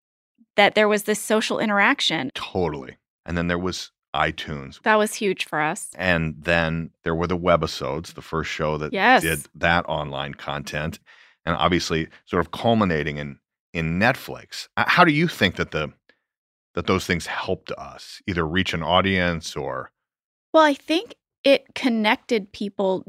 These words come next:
Speaker 1: deeply to the show. And to have the actors of the T V show that you really love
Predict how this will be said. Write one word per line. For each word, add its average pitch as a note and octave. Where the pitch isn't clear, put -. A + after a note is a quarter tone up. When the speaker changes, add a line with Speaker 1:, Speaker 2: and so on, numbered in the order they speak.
Speaker 1:
deeply G3+
to -
the E3+
show. -
And G3+
to B3+
have B3+
the A3+
actors F3+
of G#3
the F#3
T F#3+
V G#3+
show E3+
that F#3
you G#3+
really F#3
love F3+